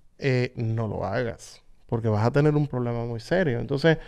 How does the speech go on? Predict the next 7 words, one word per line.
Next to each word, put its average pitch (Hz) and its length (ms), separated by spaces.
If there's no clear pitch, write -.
eh, 143 300
de 147 140
nuevo, 135 400
eso 123 180
es 147 160
muy, 160 720
eh, 135 500